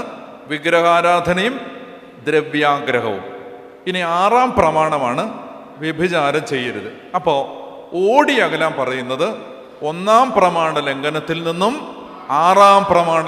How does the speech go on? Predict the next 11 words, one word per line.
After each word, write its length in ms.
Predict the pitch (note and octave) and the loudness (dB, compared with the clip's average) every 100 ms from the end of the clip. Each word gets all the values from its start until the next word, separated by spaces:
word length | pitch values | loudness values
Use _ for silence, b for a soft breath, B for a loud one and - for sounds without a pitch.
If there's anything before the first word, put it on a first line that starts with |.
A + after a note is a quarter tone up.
| D#3 | -2
ലംഘനത്തിൽ 460 | D#3 D3+ D3+ D#3 D3 | -2 -2 -2 -2 -4
നിന്നും. 240 | D3 D3 A#2+ - - | -4 -4 -6 -10 -4
പറഞ്ഞേ 220 | C#3+ D3 C3+ | -2 0 2
ഹല്ലേലൂയ. 420 | D3 D3 C#3+ C#3+ C3 G2+ F#2 - - - - - - - - - - - - - C3+ | 4 6 6 8 10 8 2 -4 -8 -8 -8 -8 -8 -8 -8 -8 -10 -12 -12 -12 -4
ഞാൻ 140 | C#3+ D#3 | 0 0
ഒരു 80 | D#3 D#3 | 0 0
ദിവസം, 280 | D3+ D#3+ D#3 D#3 - - - - - C#3 | -2 -2 -6 -8 -14 -20 -20 -20 -20 -6
ഞാൻ 180 | C#3+ D3 D3+ D3 - - - - C3+ | -4 -2 -4 -6 -10 -18 -20 -16 -6
ധ്യാനകേന്ദ്രത്തിലുണ്ടായിരുന്നപ്പോൾ 1200 | C#3+ D3+ D3+ D3+ D3+ D3+ D3 D3 D3 C#3+ D3 D3+ C3 - - - - - D3+ | -2 -2 -2 -2 -2 -4 -2 -2 -2 -4 -2 -2 -4 -12 -18 -20 -20 -12 -8
ഒരു 100 | D#3 | -6
ചെറുപ്പക്കാരൻ, 560 | D#3+ D3+ D#3 D3 D3 C3 | -4 0 0 2 0 0